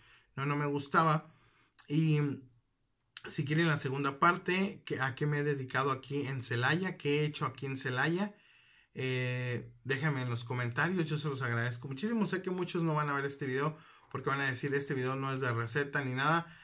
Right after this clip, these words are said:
pero sí puede ser de algo alentante, alentante y, este, de superación, ¿verdad? Eso sí pudiera ser. Hay que superarnos, no quedarnos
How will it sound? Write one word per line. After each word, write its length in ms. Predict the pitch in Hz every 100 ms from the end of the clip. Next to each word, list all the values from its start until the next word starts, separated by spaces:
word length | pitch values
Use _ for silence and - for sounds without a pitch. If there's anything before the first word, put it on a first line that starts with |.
| - -
pero 160 | 160
sí 140 | 160 196
puede 320 | 190 196 185
ser 260 | 185 175 165
de 100 | 165
algo 320 | 160 165 160
alentante, 840 | 147 135 127 127 143 147 143 139
alentante 1000 | 151 131 127 127 127 143 143 143 160 185 - -
y, 540 | 156 151 160 165 165
este, 720 | 143 - - - 131 123 120 - - - - _ -
de 200 | 135 131
superación, 800 | - 117 117 110 113 127 110 - - _
¿verdad? 440 | 113 117 123 135
Eso 220 | 143 147 151
sí 340 | - 143 139
pudiera 520 | 135 135 127 127 127
ser. 240 | 120 120 110 - - -
Hay 140 | - 131
que 120 | 151
superarnos, 600 | 151 127 117 113 123 120
no 140 | 123 127
quedarnos 680 | 135 120 123 131 123 -